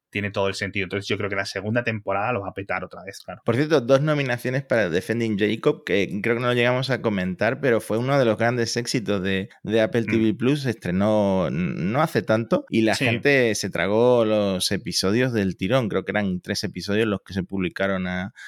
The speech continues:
Speaker 2: al mismo tiempo y, y, y la gente hizo el, el típico binge watch.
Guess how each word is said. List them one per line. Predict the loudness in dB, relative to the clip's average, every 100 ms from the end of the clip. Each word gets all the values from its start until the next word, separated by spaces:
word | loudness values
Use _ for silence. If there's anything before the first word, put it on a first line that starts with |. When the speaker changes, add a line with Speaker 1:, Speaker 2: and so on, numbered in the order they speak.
| -10
Speaker 2:
al | -2 0
mismo | 2 2 2
tiempo | 0 0
y, | 0 0
y, | -4 -4 -4 -4 -4 -4 -4
y | -4
la | -4
gente | -2 -2
hizo | 0 0
el, | 2
el | 0 0
típico | -4 0 0
binge | 0 -2 -2
watch. | 0 0 -2